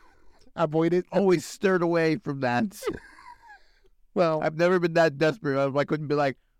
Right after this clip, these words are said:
Speaker 2: "All right, I'll see you next week."
Speaker 1: Well, I mean, not, it's not desperate. It's just, you know, sometimes it happens, and it's like, "Oh my goodness, I couldn't believe it. I thought I had another week." And he's like, "All right, it's okay.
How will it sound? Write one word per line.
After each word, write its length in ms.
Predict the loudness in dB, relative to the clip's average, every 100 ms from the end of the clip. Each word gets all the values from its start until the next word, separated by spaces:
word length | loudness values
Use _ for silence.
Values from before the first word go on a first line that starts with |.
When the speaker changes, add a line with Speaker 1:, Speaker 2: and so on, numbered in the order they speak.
| -6
Speaker 2:
"All 100 | 0
right, 100 | 2
I'll 180 | 2 0
see 80 |
you 60 | 0
next 200 | 0 -2
week." 500 | -6 -6 -8 -14 -12 0
Speaker 1:
Well, 360 | 4 4 2
I 80 | 0
mean, 340 | 0 0 -2 -2
not, 200 | -2 0
it's 200 | -2 -2
not 180 | -2 -2
desperate. 500 | -2 -4 -2 -2 0
It's 120 | -2
just, 200 | -4 -2
you 80 | -2
know, 140 | -2
sometimes 400 | -2 0 0 0
it 80 | 0
happens, 400 | 0 -2 -4 -4
and 140 | -2
it's 80 | -2
like, 160 | -2 -2
"Oh 80 | -2
my 120 | 0
goodness, 320 | 0 0 0
I 60 | -4
couldn't 240 | -4 -4
believe 340 | -2 2 2 2
it. 80 |
I 40 | 0
thought 140 | 0
I 40 | -2
had 120 | 0
another 240 | 0 -2
week." 320 | -2 -2 -2 -4 -6
And 120 | -4
he's 100 | -2
like, 100 | -4
"All 240 | -4 -4 -2
right, 180 | -4
it's 140 | -8 -10
okay. 260 | -10 -10